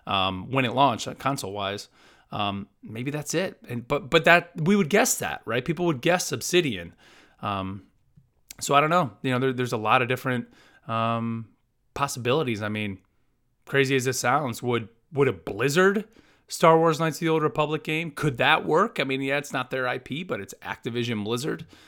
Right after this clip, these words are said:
Would we want that? Do we want Activision at the helm of a Star Wars game, knowing how they can, you know, sometimes bleed pe-, people dry for their money with microtransactions and that? I don't know. But, uh, regardless, please, all I'm gonna say is please let this be true.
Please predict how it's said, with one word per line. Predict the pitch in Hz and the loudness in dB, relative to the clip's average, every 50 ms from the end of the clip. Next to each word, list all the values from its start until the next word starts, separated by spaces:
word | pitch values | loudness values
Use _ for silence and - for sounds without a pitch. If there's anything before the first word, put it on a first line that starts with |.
| - _ _ _ - | -20 _ _ _ -6
Would | 139 135 | -4 0
we | 139 143 | 0 0
want | 123 107 113 147 175 175 - | 0 2 2 0 0 2 4
that? | 208 202 214 214 - | 6 6 6 4 2
Do | 165 | 0
we | 151 | 0
want | 135 143 165 170 | 0 2 2 2
Activision | 165 165 - 185 165 165 160 175 | 2 2 0 0 0 0 0 -2
at | 170 147 | -4 -4
the | 123 | -6
helm | - - - 147 151 165 | -6 -4 -2 0 0 0
of | 165 143 | 0 -2
a | 139 | -2
Star | - - 156 156 165 | 2 6 6 6 8
Wars | 170 175 170 156 | 6 4 2 2
game, | 156 170 170 175 165 | 0 0 0 0 0
knowing | 156 143 139 | -2 -2 -2
how | 135 135 139 | 0 -2 0
they | 131 139 143 143 | 0 0 0 0
can, | 139 151 147 139 135 135 - - - - - - _ _ _ - | -2 -2 -4 -4 -4 -6 -10 -14 -20 -20 -20 -20 _ _ _ -4
you | 127 127 | 0 0
know, | 123 120 | 0 0
sometimes | 120 - 147 131 123 - 131 123 127 117 | 0 -2 -4 -4 0 0 0 0 0 -4
bleed | 107 - 117 131 143 151 127 | -4 -4 -2 -2 -2 -2 -2
pe-, | - 156 156 - | -2 -2 -2 -2
people | - - 160 151 - 143 | -2 -2 -2 0 0 0
dry | 123 139 135 135 143 | 2 4 4 4 4
for | 143 - | 2 0
their | 143 135 | -2 0
money | 135 135 139 147 151 | 2 2 2 2 0
with | 143 131 - | -2 -2 0
microtransactions | 139 139 - 156 143 - 160 151 151 143 151 147 151 143 - 160 156 147 | 0 0 0 0 -2 -2 -2 -2 0 0 0 0 0 0 -4 -8 -8 -8
and | 151 156 | -6 -6
that? | 160 165 170 165 - | -4 -6 -6 -6 -6
I | - 131 135 | -4 -4 -2
don't | 143 143 | -2 -2
know. | 143 143 160 160 131 107 | 0 0 0 0 -2 -4
But, | - - 104 101 - _ _ - _ _ _ - | -4 -6 -6 -6 -8 _ _ -20 _ _ _ -6
uh, | 117 107 107 - - | -4 -4 -4 -2 0
regardless, | 139 151 147 160 160 175 180 156 139 113 104 - - - - - _ _ _ _ _ _ _ _ _ _ | 0 2 6 8 8 8 8 8 4 0 0 0 -2 -4 -6 -8 _ _ _ _ _ _ _ _ _ _
please, | - - 208 247 240 214 170 - | 4 8 8 8 8 8 6 6
all | - 160 170 - 196 | 6 6 8 8 8
I'm | 202 202 | 6 6
gonna | 190 165 | 4 2
say | - 170 | 2 0
is | 151 - | 0 0
please | - - - - 214 285 277 226 | -2 -8 -4 2 4 6 6 6
let | 190 185 170 - | 6 4 4 4
this | - 151 139 - | 2 -2 -2 -2
be | - 151 127 | -4 -4 -4
true. | - - 156 147 123 107 101 98 | -2 0 2 2 2 2 0 -4